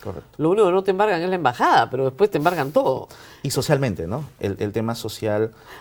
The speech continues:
Speaker 2: No,
Speaker 1: el
Speaker 2: no, y
Speaker 1: efecto
Speaker 2: el
Speaker 1: social.
Speaker 2: tema, y el tema que tenemos más grave, que es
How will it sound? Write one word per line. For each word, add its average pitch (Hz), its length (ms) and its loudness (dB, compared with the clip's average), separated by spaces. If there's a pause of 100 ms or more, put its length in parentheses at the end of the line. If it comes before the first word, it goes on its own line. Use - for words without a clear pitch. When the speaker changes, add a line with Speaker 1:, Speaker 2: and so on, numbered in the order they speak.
Speaker 2:
No, 359 220 4
Speaker 1:
el - 60 4
Speaker 2:
no, 185 80 8
y - 40 6
Speaker 1:
efecto 127 180 2
Speaker 2:
el - 60 0
Speaker 1:
social. 202 180 4
Speaker 2:
tema, 220 200 4
y 139 140 -2
el 110 120 -2
tema 160 260 -2
que - 120 10
tenemos 131 360 -8
más 117 180 -6
grave, 135 400 0
que 123 180 0
es 143 200 -4